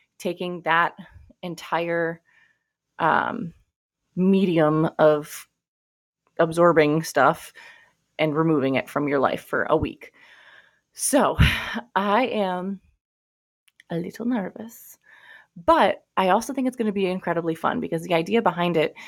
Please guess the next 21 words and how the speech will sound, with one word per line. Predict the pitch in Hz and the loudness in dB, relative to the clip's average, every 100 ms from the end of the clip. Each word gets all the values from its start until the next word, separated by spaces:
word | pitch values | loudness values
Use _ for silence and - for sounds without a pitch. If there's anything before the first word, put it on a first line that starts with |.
| - _ | -20 _
is | - 165 156 - | 2 2 0 0
that | 170 160 - - | 2 2 -2 -4
when | 175 | -6
you | 175 165 | -4 -4
take | - - 196 | -6 -6 -4
away | 233 180 175 156 175 - | -2 0 0 -2 -6 -6
all | 170 170 180 185 - | 4 4 6 2 2
other | 170 165 160 160 - | 2 2 0 -2 -6
external | 165 - 170 170 160 160 160 _ _ _ _ _ _ | -12 -10 -6 -2 0 -2 -4 _ _ _ _ _ _
influences, | 180 190 - 160 151 151 147 160 - _ _ _ _ | -2 -2 0 -2 -2 -4 -6 -6 -18 _ _ _ _
you're | 190 175 | -6 -2
just | 180 - - | -2 -4 -8
alone. | 165 160 170 - 185 - _ _ _ _ _ _ - | -4 0 0 0 -10 -14 _ _ _ _ _ _ -6
You're | 165 | 0
alone | 156 156 165 | 2 4 2
with | 165 | 0
your | 170 | -2
thoughts. | 170 156 - - - | 2 2 0 -8 -10
You're | 175 160 | -2 0
alone | 151 151 156 160 160 - - _ | 2 2 2 -2 -6 -20 -20 _
with | 165 151 135 | 0 2 0